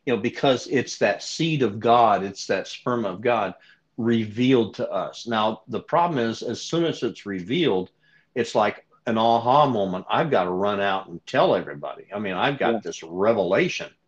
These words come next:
Speaker 1: And so we begin to share out of revelation and out of everything else. The problem is, or not the problem, but the next step is, is he begins to transfigure.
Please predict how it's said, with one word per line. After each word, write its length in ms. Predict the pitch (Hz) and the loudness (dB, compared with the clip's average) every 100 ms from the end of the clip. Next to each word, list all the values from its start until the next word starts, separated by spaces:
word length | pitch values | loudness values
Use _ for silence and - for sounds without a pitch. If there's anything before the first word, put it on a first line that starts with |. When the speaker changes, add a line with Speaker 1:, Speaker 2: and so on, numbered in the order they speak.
| _ _ _ - | _ _ _ -6
Speaker 1:
And 160 | 107 | -4
so 160 | 104 127 | 0 2
we 160 | 113 110 | 4 2
begin 400 | 104 113 127 120 | 0 0 0 -2
to 140 | - | -6
share 680 | 98 - - 147 147 113 101 | -6 -4 0 2 4 2 0
out 180 | 104 104 | 0 0
of 120 | 98 | 0
revelation 800 | 95 107 107 92 104 139 143 92 90 | 0 0 0 0 2 0 -2 -6 -6
and 160 | 87 | -4
out 200 | 92 92 | -4 -4
of 140 | 90 98 | -6 -6
everything 460 | 95 92 - 90 101 | -8 -8 -12 -10 -6
else. 320 | 131 90 - _ _ _ _ _ | -4 -6 -8 _ _ _ _ _
The 200 | 120 101 - _ _ - | -4 -4 -4 _ _ -16
problem 640 | - - 156 208 180 131 | -10 2 6 6 4 2
is, 520 | 104 101 107 113 - _ - - | 2 0 -2 -6 -12 _ -20 -6
or 80 | 110 | -2
not 240 | 117 123 | -2 -2
the 80 | - | -8
problem, 520 | - 131 147 127 95 | -4 2 2 2 -2
but 180 | 101 - | -4 -4
the 80 | 101 | -4
next 400 | 101 135 180 - - | -2 -4 -6 -10 -12
step 380 | - 139 190 - | -2 0 0 -2
is, 460 | 92 87 104 - _ _ _ _ _ - | -4 -4 -8 -12 _ _ _ _ _ 0
is 280 | 117 110 - | 2 2 -2
he 200 | - 131 | -4 -2
begins 720 | 123 107 113 131 156 151 - | -2 -4 0 2 2 -4 -8
to 320 | - 120 110 | -6 -4 -4
transfigure. 1400 | - - 123 113 - - - 151 165 127 107 90 92 | -6 -6 -4 -4 -6 -14 -6 -4 -4 -4 -4 -4 -4